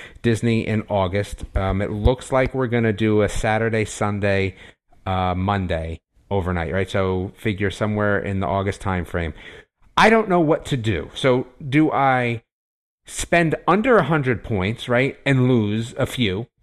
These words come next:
But okay, you know what? So big, you know, no big deal. I, what would I do with five points here or there anyway?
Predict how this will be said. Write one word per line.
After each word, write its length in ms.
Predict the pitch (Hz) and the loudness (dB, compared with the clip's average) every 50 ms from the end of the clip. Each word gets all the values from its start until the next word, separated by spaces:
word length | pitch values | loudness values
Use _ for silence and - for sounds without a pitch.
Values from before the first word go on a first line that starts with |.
| _ _ - | _ _ 0
But 240 | 127 117 110 110 - - | 0 0 0 0 0 0
okay, 340 | 160 - - 131 120 117 | 0 2 2 2 2 2
you 140 | 117 113 117 | 2 2 2
know 140 | 110 110 110 | 2 2 2
what? 280 | 107 104 104 110 110 - | 2 2 0 0 -2 -2
So 160 | - 123 110 | 0 0 2
big, 340 | 98 113 107 101 101 117 123 | 2 0 -2 -2 -4 -2 -2
you 60 | 120 | 0
know, 100 | 104 101 | 0 2
no 140 | 110 120 117 | 2 0 0
big 220 | 98 110 107 95 | 0 -2 -2 -2
deal. 240 | - 101 101 101 101 | 0 0 2 2 2
I, 220 | 101 98 90 104 | 2 0 0 -2
what 280 | 104 95 98 104 113 110 | -4 -2 -2 0 0 2
would 100 | 110 107 | 2 2
I 100 | 104 104 | 0 0
do 180 | 101 107 107 101 | 0 0 0 0
with 140 | 104 95 - | 0 -2 0
five 320 | - 104 95 95 95 - | 0 0 0 0 -2 -6
points 300 | - 101 95 92 90 - | -6 -4 -4 -4 -4 -2
here 180 | 101 92 90 90 | -2 0 0 0
or 20 | |
there 160 | 92 92 90 98 | 0 0 0 0
anyway? 360 | 98 95 90 87 87 90 | 0 -2 -2 -2 -4 -4